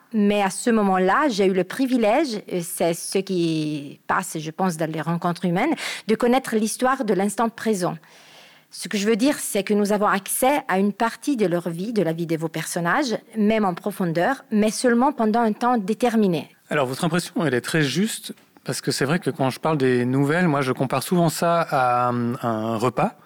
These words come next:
Speaker 2: où on est invité, comme ça, avec des gens connus, des gens pas connus, et puis il y a une, euh, grande intimité qui se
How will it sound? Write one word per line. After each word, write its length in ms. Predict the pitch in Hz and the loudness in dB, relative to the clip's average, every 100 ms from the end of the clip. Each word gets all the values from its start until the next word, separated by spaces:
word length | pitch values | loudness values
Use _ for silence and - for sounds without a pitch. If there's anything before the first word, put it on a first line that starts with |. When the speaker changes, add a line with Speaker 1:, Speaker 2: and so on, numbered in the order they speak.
| - - - - - | -20 -20 -20 -10 -2
Speaker 2:
où 140 | 131 | 0
on 100 | 127 | 2
est 40 | |
invité, 460 | 123 120 117 151 180 | 2 0 -2 -2 0
comme 140 | 131 | 0
ça, 140 | - 143 | -2 0
avec 160 | 139 123 | 0 0
des 100 | 123 | 0
gens 140 | 120 | -2
connus, 400 | - 131 131 160 | -2 2 4 4
des 120 | 139 | 2
gens 120 | 127 | 0
pas 140 | 120 127 | 0 -2
connus, 440 | 139 131 143 175 147 | 0 2 4 2 0
et 80 | |
puis 140 | - 143 | -4 -2
il 40 | |
y 40 | 135 | 0
a 40 | |
une, 160 | 123 117 | 0 0
euh, 300 | 110 113 110 | 0 0 0
grande 260 | 123 156 | 2 2
intimité 560 | 139 - 139 131 170 170 | 2 0 -2 0 0 0
qui 160 | - | -2
se 600 | 127 - 131 113 110 107 | -12 -8 -2 0 0 -2